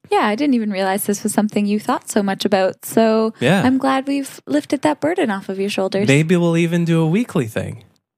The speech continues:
Speaker 1: Maybe.
Speaker 2: That's a stre-, I don't know. We're, I'm, I'm pretty lazy. You're, you're always the one. <laughs> People underestimate how lazy I am. Oh, by the way, something fun we're doing too.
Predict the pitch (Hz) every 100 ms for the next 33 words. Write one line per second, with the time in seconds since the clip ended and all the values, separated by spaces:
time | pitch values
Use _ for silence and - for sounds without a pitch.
0 | _ _ 196 175 277 226 180 196 - 120
1 | 170 - 180 - 220 190 76 113 196 226
2 | 226 165 104 117 139 147 - 151 151 -
3 | 151 165 156 170 165 190 185 151 147 131
4 | 98 98 135 156 143 151 156 135 135 120
5 | 117 110 269 - 269 - 262 254 226 -
6 | - - - - - - - 165 160 165
7 | 160 147 135 135 120 107 101 101 104 104
8 | 101 101 95 98 101 - - 214 254 -
9 | - - 131 160 185 151 135 185 - -
10 | 180 170 165 156 175 208 170 135 98 98
11 | 156 98